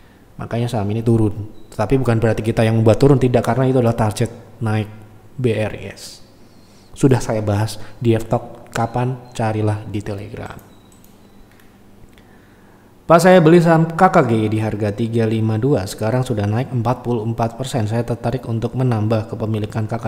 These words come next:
G I, minta tolong dibahas prospek K K G I jangka panjang. Terus dijawab, "K K G I prospek ke depan bagus itu, Pak." Ya, ini sudah dijawab nih.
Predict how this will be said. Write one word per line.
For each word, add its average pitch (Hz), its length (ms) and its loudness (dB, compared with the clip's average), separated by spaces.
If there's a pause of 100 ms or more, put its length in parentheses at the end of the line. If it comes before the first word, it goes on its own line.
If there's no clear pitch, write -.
G 104 160 -4
I, 101 40 -6
minta 123 360 -2
tolong 113 440 -2 (640)
dibahas 120 480 -2
prospek 117 400 -8
K 117 160 -6
K 113 160 -2
G 104 80 -8
I 120 160 -2
jangka 110 360 -4
panjang. 104 360 -8 (1200)
Terus - 160 -20
dijawab, 110 440 0 (1160)
"K - 40 -8
K 127 160 -2
G 120 120 0
I 151 80 0
prospek 147 440 -6
ke - 80 0
depan 123 280 -2
bagus 113 320 -2
itu, 104 160 -6
Pak." - 200 -8 (760)
Ya, 113 120 -6
ini 156 120 -2
sudah - 160 -8
dijawab 104 880 -4
nih. 95 160 -10